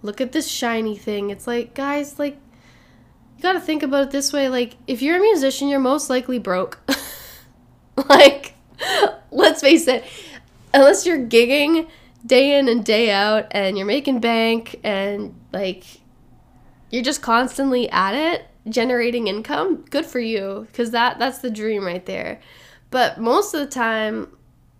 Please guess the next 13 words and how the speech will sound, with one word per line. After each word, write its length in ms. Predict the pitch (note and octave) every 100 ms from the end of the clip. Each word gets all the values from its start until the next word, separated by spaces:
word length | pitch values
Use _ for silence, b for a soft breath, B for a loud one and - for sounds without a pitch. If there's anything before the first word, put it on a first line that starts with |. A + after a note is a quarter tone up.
| -
when 180 | A#3+ A#3+
it 100 | A#3+
comes 240 | E4 C4
down 280 | A3+ A3 A3+
to 720 | - A#3 A3 G#3 G3+ F3+ F3+ - _ _ _ - G3+
being 200 | G#3 G#3+
in 80 |
a 60 | G3+
band, 640 | G3+ G3 F#3+ F#3+ G3 F#3+ - b b b b
you 100 | -
got 260 | F#3+ F#3 G#3
jam 360 | B3+ B3+ A#3 F#3+
rent, 440 | D3 G#2+ -